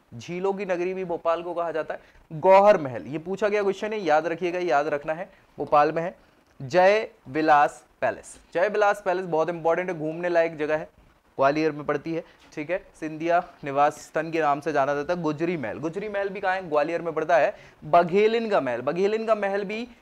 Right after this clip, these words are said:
मंडला में पड़ता है। ये इंपॉर्टेंट है, पूछ लिया जाता है। हवा महल की अगर हम बात करें तो हवा महल शिवपुरी में है। नौखंडा महल, ये कई बार पूछा गया क्वेश्चन है, इसलिए इसको याद रखना है। नौखंडा महल चंदेरी में पड़ता है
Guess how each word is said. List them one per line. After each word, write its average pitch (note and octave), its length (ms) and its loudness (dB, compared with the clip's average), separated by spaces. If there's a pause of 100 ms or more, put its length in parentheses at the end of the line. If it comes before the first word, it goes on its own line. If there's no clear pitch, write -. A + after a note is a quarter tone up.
(180)
मंडला G3+ 340 2
में C3+ 80 -2
पड़ता B2 200 -2
है। D3+ 80 0
ये G3 180 0
इंपॉर्टेंट F#3 380 2
है, G3+ 100 -2
पूछ F3 220 -4
लिया F#3 200 2
जाता F3 240 2
है। F#3 140 -6 (200)
हवा E3 240 4
महल F#3+ 240 0
की F#3+ 100 -2
अगर F#3+ 160 -2
हम F#3 80 -6
बात E3 220 2
करें E3+ 180 -6
तो E3+ 80 -4
हवा D3+ 220 0
महल D#3+ 240 -6
शिवपुरी D#3+ 400 -8
में F#3 160 0
है। E3+ 320 0 (300)
नौखंडा G3+ 600 2
महल, C3 240 -4
ये F3 180 -6
कई F#3 180 -4
बार F3+ 160 0
पूछा F3 280 -4
गया F3 120 -2
क्वेश्चन E3 320 -6
है, F3+ 60 -8
इसलिए E3+ 240 -8
इसको - 160 -12
याद C3 340 2
रखना E3 260 -2
है। D#3+ 160 -4 (260)
नौखंडा G3+ 480 0
महल F#3+ 300 -2 (300)
चंदेरी D3+ 380 0
में F3 140 -8 (340)
पड़ता C3 200 -10
है - 80 -18